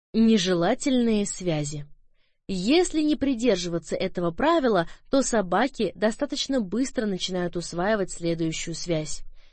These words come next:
Если рука тянется к ошейнику или шлейке, это обозначает начало скучной прогулки,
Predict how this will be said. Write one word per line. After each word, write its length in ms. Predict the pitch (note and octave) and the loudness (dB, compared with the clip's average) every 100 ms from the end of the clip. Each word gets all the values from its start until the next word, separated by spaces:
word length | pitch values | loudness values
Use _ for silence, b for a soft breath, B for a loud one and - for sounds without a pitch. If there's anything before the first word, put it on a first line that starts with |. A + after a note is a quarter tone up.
| _ | _
Если 500 | G3+ A3 F4+ F4 D4 | -4 2 2 2 2
рука 420 | C#4 C4 - C4 | 2 0 0 0
тянется 540 | G#3 - G#3 F#3+ - G3 | 0 -2 -2 -2 -6 -6
к 60 | |
ошейнику 680 | G3 - A#3+ F#3+ F3 E3 C#3+ | -4 -4 -2 -2 -2 -4 -4
или 220 | G3+ F3 | -2 -2
шлейке, 680 | E3 - A3 E4+ - A#3 F#3 B B | -4 -2 2 2 2 0 -2 B B
это 340 | - F4+ - D#4+ | 0 2 4 4
обозначает 760 | A3 A#3 A3 G3 - C4 C4 | 4 2 0 0 0 2 0
начало 480 | G3+ F3 - F#3+ G3 | 0 -2 -2 0 0
скучной 480 | F3+ - G3 - F#3+ | -2 -6 -8 -6 -4
прогулки, 680 | G#3+ A3+ A#3 A3+ - F3 | 0 0 2 0 0 -2